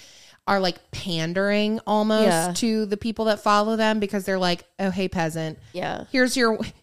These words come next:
Speaker 1: here's your
Speaker 2: Yeah.
Speaker 1: Walmart thing, but check out the new eight thousand dollar couch that I just bought."
Speaker 2: That's
Speaker 1: Would you
Speaker 2: right.
Speaker 1: like, you know what I
Speaker 2: Yeah,
Speaker 1: mean?
Speaker 2: yeah.
Speaker 1: And I'm not, uh, s-,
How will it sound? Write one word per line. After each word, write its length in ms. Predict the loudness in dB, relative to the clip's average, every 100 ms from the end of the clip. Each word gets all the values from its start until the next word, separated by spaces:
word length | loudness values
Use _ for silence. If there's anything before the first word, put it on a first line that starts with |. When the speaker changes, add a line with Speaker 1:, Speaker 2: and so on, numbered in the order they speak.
| _
Speaker 1:
here's 260 | -2 0 4
your 100 | 4
Speaker 2:
Yeah. 40 | 6
Speaker 1:
Walmart 380 | 6 6 2
thing, 260 | 2 0 0
but 120 | -2
check 240 | -2 0 2
out 160 | 0
the 80 | 0
new 360 | 0 0 0 0
eight 160 | -2 0
thousand 280 | 0 0 -2
dollar 200 | -2 -2
couch 300 | -2 -4 -2
that 80 | -4
I 60 |
just 240 | -4 -8 -2
bought." 260 | -2 -4 -4
Speaker 2:
That's 180 | -2 2
Speaker 1:
Would 60 |
you 60 | 2
Speaker 2:
right. 120 | 2
Speaker 1:
like, 80 | 0 -10
you 160 | -4 0
know 180 | 2 4
what 100 | 6
I 40 |
Speaker 2:
Yeah, 60 | 6
Speaker 1:
mean? 100 | 6
Speaker 2:
yeah. 280 | 4 0 -4 -10 -20 -16 -4
Speaker 1:
And 120 | 0
I'm 120 | 2
not, 160 | 0 -2 -10 -20 _ _ _ _
uh, 60 | -16 -16 _
s-, 80 | -16